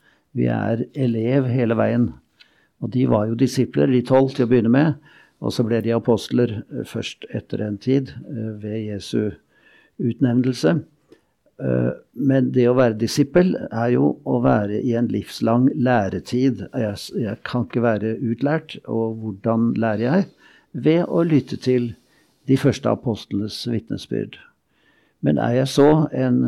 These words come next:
mini-utsendt, kan den si, så betyr det jo at jeg er på vei ut i en verden som er fremmed, som er annerledes, som, eh, hvor jeg skal være lys og salt,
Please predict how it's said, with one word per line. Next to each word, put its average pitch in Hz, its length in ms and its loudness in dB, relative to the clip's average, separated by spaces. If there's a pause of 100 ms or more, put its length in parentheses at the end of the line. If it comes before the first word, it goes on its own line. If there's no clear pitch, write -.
(160)
mini-utsendt, 127 1900 0
kan 131 180 4
den 127 100 0
si, 151 200 2 (640)
så - 160 -2
betyr 123 380 2
det 117 80 0
jo 151 160 4 (100)
at 117 240 -4
jeg 135 240 4
er 123 400 -2 (240)
på 131 160 2
vei 120 160 0
ut 113 360 -4
i 120 100 0
en 131 160 2
verden 104 340 -2
som 127 220 2
er 123 100 -2
fremmed, 127 480 2 (100)
som 120 220 -4
er 120 160 -2
annerledes, 110 800 -2 (480)
som, 120 480 0
eh, 120 380 -2 (400)
hvor 117 160 0
jeg 113 100 0
skal 127 220 0
være 113 280 0
lys 123 400 -4
og 120 140 -4
salt, - 580 -2